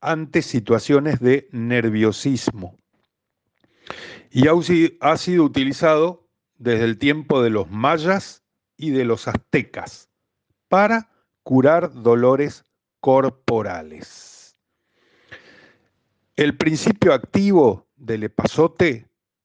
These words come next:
es el ascaridol. Y las formas de consumirlas es en infusión, o en lavados y cocidas.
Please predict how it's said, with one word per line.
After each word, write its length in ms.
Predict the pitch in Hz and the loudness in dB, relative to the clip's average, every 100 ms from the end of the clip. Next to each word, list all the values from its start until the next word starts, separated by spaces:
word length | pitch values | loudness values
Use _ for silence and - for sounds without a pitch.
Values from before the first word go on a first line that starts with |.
| - | -12
es 280 | 147 - | -10 -4
el 300 | 147 143 139 _ _ _ _ - | -4 -4 -8 _ _ _ _ -4
ascaridol. 1700 | 160 160 - - _ - 151 135 135 123 127 110 98 95 90 90 - _ _ _ _ _ _ _ - _ _ | -2 -2 -6 -16 _ -2 0 0 0 2 4 4 0 -4 -10 -14 -20 _ _ _ _ _ _ _ -20 _ _
Y 140 | 160 | -2
las 200 | 147 131 | 0 0
formas 680 | - 196 214 185 127 92 _ _ _ _ _ _ _ _ _ _ _ _ _ - _ | 2 4 4 2 -4 -6 _ _ _ _ _ _ _ _ _ _ _ _ _ -20 _
de 240 | - 113 117 | -8 -4 0
consumirlas 880 | 123 110 120 127 165 185 165 131 - _ - | 0 0 -2 0 2 4 2 0 -10 _ -8
es 200 | 143 135 | -6 -4
en 140 | 127 | -4
infusión, 840 | 123 101 113 - 113 90 85 85 _ _ _ _ _ _ _ _ _ _ _ | -4 -4 -6 -2 -4 -4 -10 -20 _ _ _ _ _ _ _ _ _ _ _
o 180 | - 120 | 0 2
en 100 | 120 | 2
lavados 640 | 147 185 190 202 196 _ _ _ _ _ _ _ _ | 2 4 4 0 -4 _ _ _ _ _ _ _ _
y 140 | 143 139 | -18 -8
cocidas. 1120 | 147 - 107 92 82 - - - - - | -6 -4 -6 -6 -6 -6 -8 -10 -12 -16